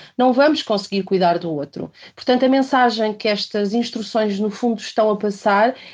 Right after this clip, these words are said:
é exatamente esta. Tenho de estar bem para poder cuidar das outras pessoas. E termos de estar bem significa também termos alguns cuidados agora neste período de isolamento que vivemos e de mais, eh, de mais, no fundo, de um período em que estamos mais,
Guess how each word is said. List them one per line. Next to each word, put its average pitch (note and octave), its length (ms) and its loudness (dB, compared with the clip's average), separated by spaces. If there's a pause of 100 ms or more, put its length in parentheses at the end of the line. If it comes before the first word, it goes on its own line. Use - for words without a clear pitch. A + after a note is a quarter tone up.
(160)
é A#3+ 140 4
exatamente B3+ 600 2
esta. F3+ 520 -4
Tenho F#3+ 320 0
de F#3 100 -10
estar A3+ 260 0
bem D#4 260 2 (100)
para D#4 160 -2
poder B3 400 0
cuidar A3+ 460 2 (180)
das A3 200 0
outras F#3+ 280 -2
pessoas. - 800 -8 (1000)
E B3+ 60 0
termos E4+ 340 4
de - 60 -10
estar B3 280 2
bem C4 280 2 (320)
significa C#4+ 600 2
também B3 380 2
termos B3+ 240 2
alguns B3+ 320 2
cuidados G#3 720 2
agora A3 420 4
neste A3 280 -2
período A3 260 -2
de G3+ 80 0
isolamento G3+ 560 0
que - 80 -6
vivemos G3+ 680 2 (340)
e A3 80 -2
de G3+ 140 0
mais, G3 1080 0
eh, D3+ 380 -2
de F3+ 140 -4
mais, G#3 260 0
no A3 80 -2
fundo, A#3+ 340 -2
de A3+ 120 -6
um B3+ 180 0
período B3+ 280 0
em B3+ 60 0
que B3 60 -4
estamos A#3+ 300 0
mais, A#3 480 0